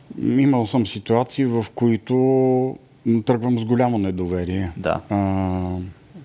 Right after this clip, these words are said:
Speaker 1: към колегите, към другия екип, но в последствие всичко става много хармонично и се стига до един баланс, който,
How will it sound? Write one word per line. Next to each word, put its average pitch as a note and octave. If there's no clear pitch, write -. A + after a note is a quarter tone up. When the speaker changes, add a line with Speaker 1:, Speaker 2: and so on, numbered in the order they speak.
Speaker 1:
към G#2
колегите, A2+
към G2
другия B2
екип, A#2
но A#2+
в -
последствие C3
всичко -
става A#2+
много A2+
хармонично C#3
и C#3
се -
стига C#3+
до B2
един B2+
баланс, A#2
който, B2+